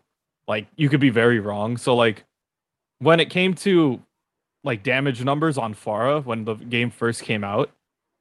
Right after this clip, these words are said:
um, people were like, "Oh yeah, it does a hundred, it does a hundred and seventy-five damage direct hit, and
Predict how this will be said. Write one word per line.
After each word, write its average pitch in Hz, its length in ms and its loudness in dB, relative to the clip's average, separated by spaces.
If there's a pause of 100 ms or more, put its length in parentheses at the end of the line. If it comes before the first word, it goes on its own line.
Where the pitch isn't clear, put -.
um, 107 440 4 (400)
people 175 220 2
were 160 100 8
like, 160 220 2
"Oh 220 100 4
yeah, 190 160 6
it 160 60 2
does 185 120 4
a 165 60 0
hundred, 185 480 0
it 151 100 -4
does 143 140 -2
a 135 60 -6
hundred 185 320 -4
and 156 140 -4
seventy-five 160 540 -2
damage 143 460 -2
direct 131 300 -2
hit, 135 200 -4 (540)
and 120 380 2